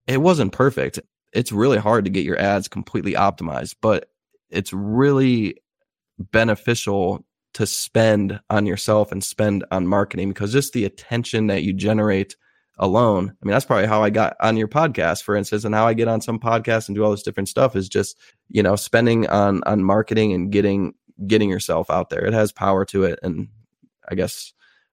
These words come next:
all money spent on ads can be viewed as good money spent on ads in a way.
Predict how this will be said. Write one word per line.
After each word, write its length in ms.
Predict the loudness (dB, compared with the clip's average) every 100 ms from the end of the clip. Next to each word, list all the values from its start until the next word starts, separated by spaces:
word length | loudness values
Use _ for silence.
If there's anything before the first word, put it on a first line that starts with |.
| 0
all 140 | 2
money 240 | 4 2 0
spent 380 | 0 0 2
on 160 | 0 0
ads 400 | 2 2 2 -2
can 160 | -6 -4
be 100 | 0
viewed 260 | 0 2
as 240 | 0 -4 -8 _ _ _ -2
good 180 | 0 0
money 260 | -2 -6 -10
spent 380 | -6 -4 -4 -10
on 160 | -6 -4
ads 420 | -4 -6 -10 -16 _
in 60 | -6
a 80 | -4
way. 260 | -4 -6